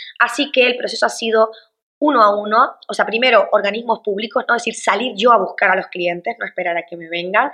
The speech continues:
Eh, ¿para qué? Para llegar a un volumen más grande de personas,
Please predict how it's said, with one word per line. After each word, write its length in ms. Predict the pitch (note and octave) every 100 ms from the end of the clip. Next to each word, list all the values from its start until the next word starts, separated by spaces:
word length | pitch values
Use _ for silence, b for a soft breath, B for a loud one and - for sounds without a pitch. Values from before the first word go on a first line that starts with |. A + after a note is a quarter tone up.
| B B B -
Eh, 440 | - G#3+ G3+ G3 G3
¿para 280 | G3+ F#3+ -
qué? 160 | B3 A#3+
Para 160 | F#3
llegar 420 | F#3 F3+ G#3+ G#3+ -
a 140 | F#3+
un 80 | G#3
volumen 420 | G3+ G#3+ G3 F#3
más 200 | G3 G3
grande 280 | G3+ G3+ F#3
de 100 | F3
personas, 580 | F3 - G3+ G#3 C#4